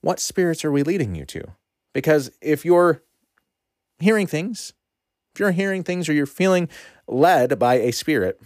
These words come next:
and it's leading you in a direction that is contrary to the Word of God, that is contrary to the Scriptures. This is one of the reasons why it's so important that we actually read the Bible and we have a, a grasp and an understanding of the actual Word of God, is because they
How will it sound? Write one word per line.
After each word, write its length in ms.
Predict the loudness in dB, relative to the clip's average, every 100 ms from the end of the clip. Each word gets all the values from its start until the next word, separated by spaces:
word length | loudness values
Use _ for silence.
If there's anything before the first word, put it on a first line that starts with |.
| _ _ _ _
and 120 | -2 -2
it's 120 | 2
leading 240 | 0 2
you 120 | 2
in 60 | 2
a 40 |
direction 440 | 2 2 2 0 0
that 140 | 0
is 220 | 0 -2
contrary 920 | -4 -4 0 0 0 4 4 6 4 2
to 340 | 2 4 4
the 160 | 4 2
Word 220 | 4 2
of 120 | 0
God, 380 | 2 0 0 -10 _ -8
that 140 | -6
is 80 | -6
contrary 440 | -2 -2 0 -2 0
to 100 | -4
the 80 |
Scriptures. 480 | -2 -2 -2 -2 -10 -14 -20 -12
This 100 | -4
is 80 | 0
one 140 | 2 4
of 60 |
the 100 | 4
reasons 300 | 4 2 4
why 100 | 2
it's 140 | 2 2
so 160 | 0
important 300 | 2 0 0
that 120 | -2
we 140 | 0 0
actually 340 | 0 -6 -8
read 360 | -6 0 0 0
the 180 | -2 -2
Bible 340 | -2 -2 -2
and 80 | -2
we 100 | -4
have 180 | -4 -4
a, 100 | -6
a 100 | -8
grasp 440 | -2 0 0 -2 -2
and 100 | 0
an 80 | 2
understanding 480 | 0 0 0 2
of 100 | 0
the 140 | 2 2
actual 280 | 2 -2 -2
Word 140 | -2
of 120 | 0
God, 300 | 2 2 -2 -12 -20 -20 -16 -8
is 100 | -4
because 340 | 0 2 0 -4 _ -8
they 320 | 0 2